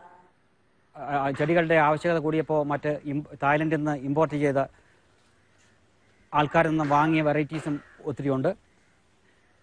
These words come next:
ഇതിന് ഇത് ഒരു medium സൺലൈറ്റാണ് വേണ്ടത്. അതിനാണ് ഈ ഫിഫ്റ്റി പെർസെന്റ് ഷെയ്ഡ് നെറ്റ് കൊടുത്തിരിക്കുന്നത്. പല,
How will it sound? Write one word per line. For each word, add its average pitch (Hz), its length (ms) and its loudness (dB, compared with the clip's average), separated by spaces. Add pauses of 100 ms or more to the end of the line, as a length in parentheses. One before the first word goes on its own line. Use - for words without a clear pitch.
(440)
ഇതിന് 160 260 0 (1700)
ഇത് 123 120 -4 (800)
ഒരു 151 140 0 (480)
medium 185 280 4 (1500)
സൺലൈറ്റാണ് 170 540 2
വേണ്ടത്. 147 260 -2 (600)
അതിനാണ് 160 380 -4
ഈ 151 40 -4 (600)
ഫിഫ്റ്റി 160 240 -4
പെർസെന്റ് 151 340 0 (160)
ഷെയ്ഡ് 156 200 0
നെറ്റ് 151 200 0
കൊടുത്തിരിക്കുന്നത്. 147 500 0 (960)
പല, 170 160 6